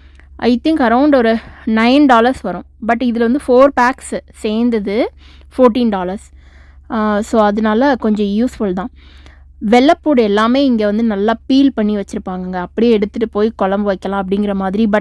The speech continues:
நான் அதை ட்ரை பண்ணதே கிடையாது. ஆனா Costco-ல வந்து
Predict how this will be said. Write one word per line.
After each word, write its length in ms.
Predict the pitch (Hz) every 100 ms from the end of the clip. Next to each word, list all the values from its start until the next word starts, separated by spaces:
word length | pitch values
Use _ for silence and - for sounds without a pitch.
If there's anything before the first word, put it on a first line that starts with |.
| -
நான் 200 | 202 208
அதை 160 | 208 196
ட்ரை 180 | 208 196 240
பண்ணதே 300 | 226 208 208 214
கிடையாது. 600 | 190 185 190 185 202 359 - - - - - -
ஆனா 180 | 254 339 311
Costco-ல 520 | 240 269 - 320 302
வந்து 600 | 233 220 302 320 240 208